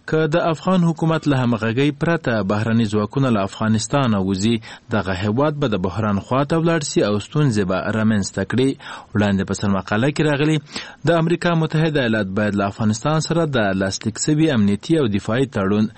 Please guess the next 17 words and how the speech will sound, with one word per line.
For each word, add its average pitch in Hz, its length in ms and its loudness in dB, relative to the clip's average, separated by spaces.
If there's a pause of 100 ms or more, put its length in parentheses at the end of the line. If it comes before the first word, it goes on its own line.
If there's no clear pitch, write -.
(280)
د 110 180 2
مفاداتو 110 600 0
په 104 180 0
نظر 101 220 0
کې - 120 -2 (100)
نیولو 127 260 2
سره 95 340 -4
خپل 139 320 0
ځواکونه 160 580 2
له 90 200 0
افغانستانه 107 600 0
وباسي. 90 540 0 (680)
د 160 240 4
مسیر 175 280 0
ورځپاڼې 165 580 2
د 131 140 2
سرمقالې 110 540 0